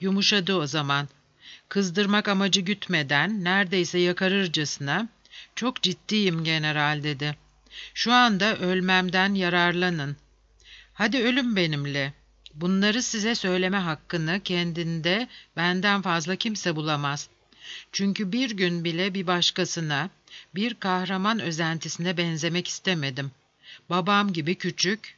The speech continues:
hüzünlü bir cam üfleyicisi olmak, şişe yapmak istedim.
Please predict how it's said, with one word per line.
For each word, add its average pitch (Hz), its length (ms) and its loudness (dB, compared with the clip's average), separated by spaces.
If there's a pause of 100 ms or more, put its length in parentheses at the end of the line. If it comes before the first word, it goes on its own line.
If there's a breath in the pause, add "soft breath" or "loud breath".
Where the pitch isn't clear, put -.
hüzünlü 202 540 0
bir 220 220 0
cam 202 260 2
üfleyicisi 151 680 -4
olmak, 151 460 -2
şişe - 300 2
yapmak 156 440 -2
istedim. 147 480 -4